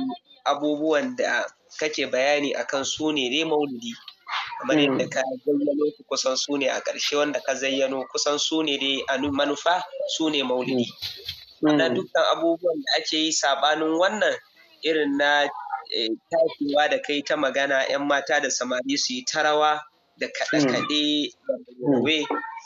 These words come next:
Speaker 1: duka
Speaker 2: Mm.
Speaker 1: ma'ana baya daga cikin maulidi, ba shi ne maulidi ba?
Speaker 2: Mm. Ba shi ne maulidin
Speaker 1: Na'am.
Speaker 2: manzo Allah sallallahu alaihi wa sallam.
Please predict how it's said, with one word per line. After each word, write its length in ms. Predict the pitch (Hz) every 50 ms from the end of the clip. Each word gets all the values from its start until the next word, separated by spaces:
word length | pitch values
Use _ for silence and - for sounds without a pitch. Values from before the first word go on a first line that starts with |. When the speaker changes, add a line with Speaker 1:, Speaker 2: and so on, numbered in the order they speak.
| - 170
Speaker 1:
duka 240 | 175 - - - 143 139
Speaker 2:
Mm. 220 | 131 131 120 123
Speaker 1:
ma'ana 480 | 127 123 127 131 139 143 143 139 - - _ _ -
baya 300 | 269 - - 180 165 151 131
daga 180 | 127 - 127 120
cikin 260 | - - - - 151 156
maulidi, 400 | 160 156 160 156 139 131 151 151
ba 120 | 143 139 131
shi 180 | - - 143
ne 120 | 139 156 143
maulidi 440 | 147 147 151 151 143 127 139 143 143
ba? 180 | 156 156 180 190 - _ _ _ _ - _ _ _ _ _ _ - -
Speaker 2:
Mm. 500 | 151 151 143 139 131 127 120 - - - _ _ _ _ _ _ _ - - _ _ - - - - - - -
Ba 140 | 156 -
shi 160 | - - 233 220
ne 80 | 214
maulidin 380 | 175 175 175 175 165 151 156 160
Speaker 1:
Na'am. 160 | 147 139 139 135
Speaker 2:
manzo 80 | 139 139
Allah 260 | 139 139 143 139 135
sallallahu 440 | 131 139 131 131 127 127 127 127 123 123
alaihi 160 | 123 127 123
wa 120 | 120 120
sallam. 220 | 131 - - -